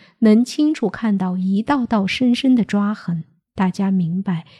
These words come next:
当时的险情，纷纷地向老道士道谢。只有老道士却是看着黄河水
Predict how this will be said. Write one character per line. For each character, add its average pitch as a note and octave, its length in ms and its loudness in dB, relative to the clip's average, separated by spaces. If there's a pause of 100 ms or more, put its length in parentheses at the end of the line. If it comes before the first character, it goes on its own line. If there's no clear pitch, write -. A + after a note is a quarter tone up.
(140)
当 A3+ 240 2
时 G#3+ 200 -8
的 F#3+ 100 -4
险 F3+ 320 -8
情， F3 380 -8 (420)
纷 C4 340 2
纷 C4+ 200 2
地 B3 120 2
向 F#3 440 -2
老 E3+ 240 0
道 G3+ 240 0
士 F#3 180 -4
道 F3 260 -2
谢。 - 440 -8 (720)
只 C#4 160 2
有 C#4+ 160 2
老 G#3 180 0
道 A#3+ 220 2
士 F#3 320 -4 (260)
却 - 160 2
是 G3+ 160 0
看 G#3+ 260 -2
着 F#3+ 120 -2
黄 F#3+ 200 -4
河 F#3+ 220 -4
水 G3 240 -12